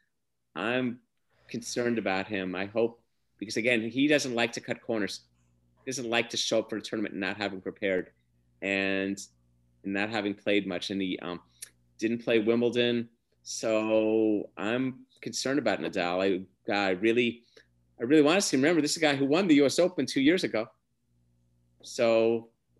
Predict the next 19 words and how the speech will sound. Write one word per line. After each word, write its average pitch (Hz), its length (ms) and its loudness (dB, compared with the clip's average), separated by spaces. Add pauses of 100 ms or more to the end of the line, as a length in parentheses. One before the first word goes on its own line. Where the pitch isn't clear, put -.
I 117 120 -2
hope 156 240 0
he, 143 260 4
I 123 180 0
hope 156 200 -2
he 156 80 0
does 139 480 2 (400)
feel 131 160 2
good 123 180 0
enough 123 160 0
to - 100 -8
give 120 140 0
it 117 60 2
a 117 40 0
go, 117 340 4
but 104 140 0
I'm 104 120 -2
just, - 420 -4
uh, 107 200 -2